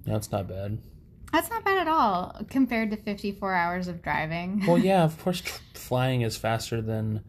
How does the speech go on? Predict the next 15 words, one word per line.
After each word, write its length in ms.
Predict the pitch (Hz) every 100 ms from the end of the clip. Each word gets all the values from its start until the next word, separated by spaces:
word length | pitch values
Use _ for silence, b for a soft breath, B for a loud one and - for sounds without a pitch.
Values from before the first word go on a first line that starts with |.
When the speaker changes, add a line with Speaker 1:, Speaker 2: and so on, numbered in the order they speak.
| -
Speaker 2:
Yeah. 480 | 247 226 175 85 -
Speaker 1:
driving. 640 | 117 120 113 107 113 123 - -
Like, 420 | 120 113 107 - - - -
Speaker 2:
Yeah. 340 | 202 151 - - - - - - - -
Speaker 1:
it's 140 | -
just, 320 | - 120 - - -
I 100 | 120
think 240 | 123 113
it 20 | 104
comes 160 | 113
down 240 | 110 107 107
to 360 | 110 107 104 - - - - - -
which 220 | 127 120 117
is 280 | 107 - -
more, 520 | 113 110 104 104 107